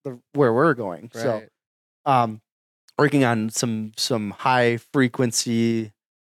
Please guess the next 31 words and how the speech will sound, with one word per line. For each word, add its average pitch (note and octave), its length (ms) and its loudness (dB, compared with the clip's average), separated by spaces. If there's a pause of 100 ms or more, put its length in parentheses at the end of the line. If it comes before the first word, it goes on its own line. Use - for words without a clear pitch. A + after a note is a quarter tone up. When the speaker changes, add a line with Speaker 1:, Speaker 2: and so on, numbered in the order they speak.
Speaker 1:
lower C3 320 4
resolution A#2+ 720 0
imagery A2 440 0
where, G#2 420 0 (400)
you G#2+ 80 -6
know, G2+ 120 -4
you A2+ 320 -4
might A2 260 0
have G#2 480 -2 (160)
a A#2 40 -10
new A2+ 280 -4
picture - 440 -6
every G#2+ 280 -4
month G2 400 -10
or F2 180 -8
every A2+ 220 -8
two - 240 -10
weeks - 540 -18 (360)
Speaker 2:
Wow. F#2+ 260 -12
Speaker 1:
nationwide, G#2 680 -6 (440)
Speaker 2:
Wow. G#2+ 380 -16
Speaker 1:
depending A#2+ 400 0
on G#2+ 120 -4
cloud G#2+ 320 -2
cover, G#2+ 440 -4
all G#2 140 -2
these A#2 180 -8
different G#2 360 -12
things. F2+ 300 -14
So, A2+ 280 -12 (520)
um, G2+ 340 -2